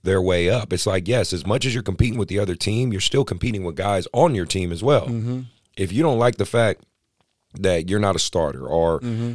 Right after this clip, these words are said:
Speaker 1: you're the ninth, tenth, eleventh guy and you're not getting as many minutes as you would like,
Speaker 2: Mm-hmm.
Speaker 1: parents aren't willing to let them work to go through that. They just get
Speaker 2: Mm-hmm.
Speaker 1: mad
Speaker 2: Mm-hmm.
Speaker 1: and say, "Well,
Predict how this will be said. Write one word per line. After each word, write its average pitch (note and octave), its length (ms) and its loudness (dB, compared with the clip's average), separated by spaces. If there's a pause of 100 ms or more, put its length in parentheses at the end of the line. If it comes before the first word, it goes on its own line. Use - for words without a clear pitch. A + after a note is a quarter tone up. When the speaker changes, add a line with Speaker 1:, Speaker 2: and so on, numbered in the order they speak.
Speaker 1:
you're F#2 180 -2
the E2+ 140 -2
ninth, F2+ 420 -2
tenth, G#2 320 0
eleventh F2 380 -2
guy D#2 260 2
and D2+ 100 -4
you're E2 100 -2
not F2 240 -2
getting E2+ 260 -4
as D#2 100 -6
many E2+ 200 -2
minutes E2 320 -2
as D#2 120 -6
you G2+ 80 0
would G2 160 0
like, A2 380 0
Speaker 2:
Mm-hmm. B2 380 -4 (1000)
Speaker 1:
parents B2+ 380 0
aren't A2 340 -2
willing G#2+ 360 0
to F#2 340 -4 (400)
let F#2 340 -4
them D#2 380 -2
work F#2+ 480 2 (100)
to G#2 120 0
go E2 180 2
through B2+ 300 0
that. D2 260 -8
They F#2 120 0
just F2 240 -2
get G2 140 2
Speaker 2:
Mm-hmm. A2+ 80 0
Speaker 1:
mad F#2+ 380 0 (260)
Speaker 2:
Mm-hmm. A2+ 280 -4 (180)
Speaker 1:
and - 100 0
say, F#2+ 200 2
"Well, A#2 180 2